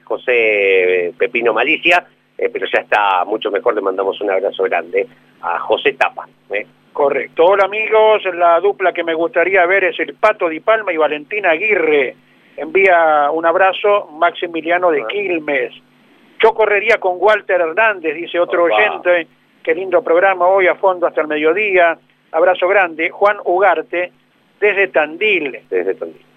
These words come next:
Speaker 2: Hola, campeones, yo correría con el Lole. Abrazo,
Speaker 1: Ajá.
Speaker 2: Juan José, desde Caseros.
Speaker 1: Y acá en Buenos Aires.
Speaker 2: Por allí nos hace señas Martín de Bursaco.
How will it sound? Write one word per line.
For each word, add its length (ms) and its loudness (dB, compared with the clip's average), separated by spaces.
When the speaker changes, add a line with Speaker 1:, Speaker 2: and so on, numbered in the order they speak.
Speaker 2:
Hola, 200 2
campeones, 400 0
yo 80 -2
correría 460 0
con 140 0
el 160 -4
Lole. 560 2
Abrazo, 520 2
Speaker 1:
Ajá. 440 -6
Speaker 2:
Juan 160 -2
José, 540 -2
desde 260 2
Caseros. 720 2
Speaker 1:
Y 60 -12
acá 140 -6
en 80 -2
Buenos 260 -6
Aires. 320 -6
Speaker 2:
Por 160 2
allí 240 0
nos 180 0
hace 260 0
señas 300 -2
Martín 400 -2
de 80 2
Bursaco. 800 0